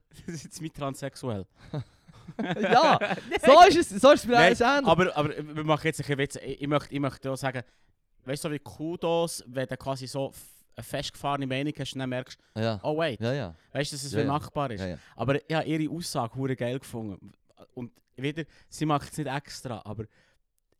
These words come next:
Speaker 1: ihres, ihres Wahrnehmung von, von ihrem transsexuellen Bub
Speaker 2: Ja.
Speaker 1: ist,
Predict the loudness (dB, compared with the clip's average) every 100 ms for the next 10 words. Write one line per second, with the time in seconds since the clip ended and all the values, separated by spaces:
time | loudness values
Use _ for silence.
0 | _ _ _ -6 -2 -2 -6 -12 _ _
1 | _ -8 -6 -6 -12 _ -2 0 2 0
2 | -4 -6 -8 -8 -10 -10 -6 -6 -6 -8
3 | -8 -8 -10 -6 -6 -4 -6 -6 -2 -2
4 | 0 0 0 -2 -8 -4 -4 -4